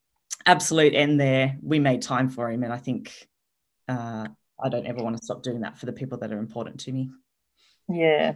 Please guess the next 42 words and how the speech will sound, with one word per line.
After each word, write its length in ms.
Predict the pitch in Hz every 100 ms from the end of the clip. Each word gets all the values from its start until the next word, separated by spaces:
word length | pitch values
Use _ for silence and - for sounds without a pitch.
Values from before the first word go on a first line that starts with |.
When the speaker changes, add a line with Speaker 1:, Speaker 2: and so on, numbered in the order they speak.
| -
Speaker 2:
No, 120 | 190 170
that's 300 | 202 - - - -
such 340 | 185 - -
a, 380 | 180 165 151 147 _ _ _ _ _ _ _
yeah, 360 | 175 160 131 143 143 _ _ _ _ _
that's 340 | 185 - -
so 180 | - 196
amazing, 460 | 185 160 160 151 165
Suze. 320 | - 175 226
And 100 | 226
I 60 | 208
think 200 | 214 208
you're 120 | 233
just 220 | 233 -
an 100 | 190
awesome, 480 | - 170 165 175 160
I 60 | 170
have 160 | 175
so 220 | - 190
much, 360 | 185 180 - -
I 100 | 165 160
guess, 220 | 160 -
admiration 640 | 165 165 160 160 156 170
for 100 | -
everything 420 | 156 165 160 175 160
you're 200 | 160 160
about 320 | 156 156 156
and, 120 | 156
like, 180 | 147 -
what 180 | 160 -
you 100 | 320
do. 360 | - 160 226 302
And 280 | 165 170 - - - - _ 233
thanks 240 | 240 240
so 100 | 254
much 220 | 214 -
for 80 | 202
sharing 300 | 196 196 196
that. 120 | 202
I 120 | 208 233
know 160 | 233 214
that 200 | 180